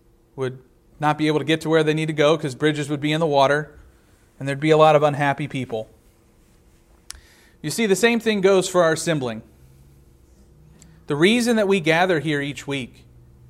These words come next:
is what we've been studying about.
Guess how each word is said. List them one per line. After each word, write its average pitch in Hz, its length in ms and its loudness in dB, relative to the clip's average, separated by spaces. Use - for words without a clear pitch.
is 147 120 -10
what 208 160 4
we've 208 120 2
been 196 120 -2
studying 196 400 2
about. 117 320 -10